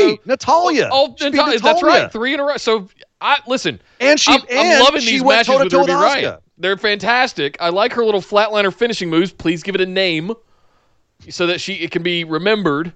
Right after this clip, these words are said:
Speaker 1: right? Not just,
Speaker 2: Right.
Speaker 1: "Oh, springboard flatliner, Tom Phillips."
Speaker 2: Yeah,
Speaker 1: Just
Speaker 2: wi-, well, with
Speaker 1: call
Speaker 2: her,
Speaker 1: it
Speaker 2: with her,
Speaker 1: something.
Speaker 2: with her gimmick, call it, like, the Vision of Indecision or something like that. I don't know.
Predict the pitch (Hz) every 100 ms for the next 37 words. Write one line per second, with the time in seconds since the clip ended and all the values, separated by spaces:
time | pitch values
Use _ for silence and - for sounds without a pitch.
0 | - 170 165 175 180 185 131 101 - 339
1 | 320 294 - 320 339 311 277 302 311 285
2 | 220 269 320 254 247 233 214 185 156 175
3 | 170 156 165 139 - _ _ _ _ _
4 | _ _ 139 131 110 175 175 165 180 269
5 | 277 208 185 180 165 147 _ _ _ _
6 | _ _ _ 151 123 185 131 160 175 -
7 | 143 156 151 139 127 127 147 135 151 147
8 | 143 135 147 123 110 95 131 131 123 117
9 | 113 104 82 110 98 82